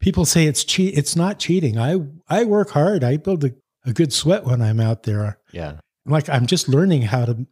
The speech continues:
Speaker 1: really maximize the workout on it. Keep the power assist at a lower level.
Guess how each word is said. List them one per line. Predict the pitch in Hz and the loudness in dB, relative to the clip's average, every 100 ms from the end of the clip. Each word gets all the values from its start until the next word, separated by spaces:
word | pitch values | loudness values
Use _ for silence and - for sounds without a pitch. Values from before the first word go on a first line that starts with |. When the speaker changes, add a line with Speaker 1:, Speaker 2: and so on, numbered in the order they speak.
| _ | _
Speaker 1:
really | 123 131 143 131 | -12 -4 -2 0
maximize | 110 127 151 - 120 117 113 107 | 0 -2 -2 -4 -2 0 -2 -4
the | 107 | -6
workout | 107 160 143 113 104 | -6 -6 -4 -4 -2
on | 101 | -6
it. | 107 - _ _ - | -8 -12 _ _ -6
Keep | 147 139 | -2 0
the | 127 110 - _ | 0 -2 -4 _
power | - 151 151 147 | -2 0 2 2
assist | 131 - 143 - | 0 0 0 -2
at | 131 117 _ _ | -4 -6 _ _
a | 123 | 0
lower | 120 123 135 123 | 2 4 4 2
level. | 117 120 127 147 160 | 2 0 0 0 -2